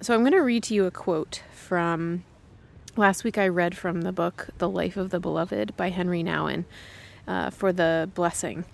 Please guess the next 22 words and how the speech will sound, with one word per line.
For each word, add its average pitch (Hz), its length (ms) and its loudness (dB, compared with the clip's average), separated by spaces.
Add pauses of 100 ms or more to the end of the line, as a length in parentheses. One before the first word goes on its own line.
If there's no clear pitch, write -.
(400)
And 180 380 2
I'm 185 120 0
gonna 208 220 6
read 185 280 0
to 196 120 -2
you 175 200 4
a 165 180 -2
very 180 360 4
short - 440 -2
quote - 460 -4 (400)
from 170 240 -2
the 170 120 -2
same 170 340 -4
book, - 380 -6
The 160 100 0
Life 156 300 0
of 175 140 -6
the 165 80 -2
Beloved 165 440 -4
by 170 120 -6
Henry 180 360 -4
Nouwen. - 420 -4